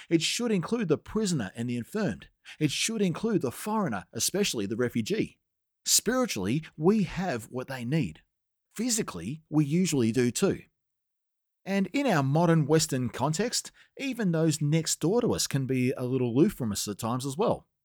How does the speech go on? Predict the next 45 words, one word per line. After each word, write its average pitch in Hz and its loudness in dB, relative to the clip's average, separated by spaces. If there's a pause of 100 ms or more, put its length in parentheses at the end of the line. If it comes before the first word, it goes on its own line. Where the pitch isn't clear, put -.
(340)
Our 220 0
city 220 2
properties 160 0
can 147 -2
be 147 0
heavily 208 -4
gated, 185 -4 (180)
and 247 -8
we 254 -4
can 233 -2
shut - -2
ourselves 180 2
away 170 2
from 165 -2
everyone 180 2
after 127 -2
a 131 2
long 143 2
day 147 2
of 113 -2
work 139 2
and 123 -4
commute. 120 -4 (520)
Perhaps 190 4
there's 196 2
a 175 4
challenge 208 0
for 110 0
us 95 -2
to 113 -6
open 196 -2
our 180 0
hearts 175 -2 (120)
and 190 -2
our 165 2
homes 156 -2 (100)
a - -2
little 220 2
more 175 4
for 143 -2
those 147 0
in 151 -2
our 131 -4
immediate 127 -2
proximity. - -8